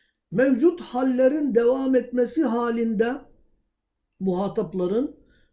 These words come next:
mevcut halinin devam etmesi halinde onları bekleyen,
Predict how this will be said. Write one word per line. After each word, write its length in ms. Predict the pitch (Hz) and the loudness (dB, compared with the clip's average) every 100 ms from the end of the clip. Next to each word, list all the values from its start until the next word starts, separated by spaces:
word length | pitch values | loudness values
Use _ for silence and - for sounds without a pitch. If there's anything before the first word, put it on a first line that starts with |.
| - | -6
mevcut 460 | 185 220 220 311 | -2 -2 -2 -6
halinin 680 | 190 202 220 208 233 254 233 | -6 -4 -4 -2 -2 -2 -2
devam 360 | 202 208 226 214 | -2 -2 -4 -4
etmesi 440 | 196 185 165 240 | -6 -8 -6 -4
halinde 680 | 196 196 185 202 202 233 254 - _ _ _ - | -4 -4 -4 -2 -2 -4 -8 -18 _ _ _ 0
onları 640 | 226 233 247 240 320 269 | 2 2 2 4 4 6
bekleyen, 880 | 247 226 214 214 208 202 220 269 - | 4 2 -2 -2 -2 -2 -2 -4 -8